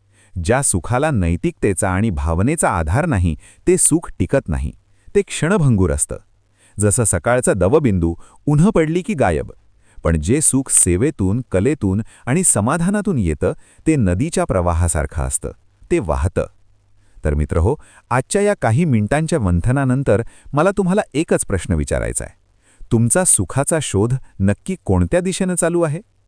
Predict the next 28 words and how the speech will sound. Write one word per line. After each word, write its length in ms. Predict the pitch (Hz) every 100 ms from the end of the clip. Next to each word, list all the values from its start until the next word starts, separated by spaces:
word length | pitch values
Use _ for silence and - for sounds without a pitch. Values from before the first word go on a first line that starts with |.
| _ _ _ _ -
खांडेकरांनी 680 | 85 85 101 113 117 123 135
आपल्याला 380 | 101 101 107 127
एक 120 | 165
सोपा 400 | - 117 117 175
मार्ग 280 | 143 98 92
दाखवलाय. 440 | 76 - 69 53 - _ _ _ _ -
कधीतरी 400 | 160 190 220 214 -
खिडकीतून 520 | 123 110 170 180 151
बाहेर 280 | 95 92 131
बघून 380 | 101 92 139 110
निसर्गाचं 580 | 87 127 131 131 139
रूप 300 | 98 120 165
न्याहाळा. 360 | 90 71 69 53 - - _ _ _ -
कधीतरी 360 | 95 104 110 120
कोणा 280 | 101 107
गरजूला 460 | 95 87 90 135 139
मदत 320 | 90 80 87 -
करून 240 | 104 90
बघा. 220 | 71 71 - _ _ - - 147
कधीतरी 380 | 147 202 220
मोबाईल 440 | 196 120 120 175 208
बाजूला 420 | 120 104 139 165
ठेवून 300 | 104 120 165
स्वतःच्या 640 | 165 101 101 135 175 196
माणसांशी 580 | 151 90 95 143 156 214
गप्पा 380 | 135 92 - 151
मारा. 240 | 101 69 - _ _ _ _ _ -
कदाचित 340 | 92 104 131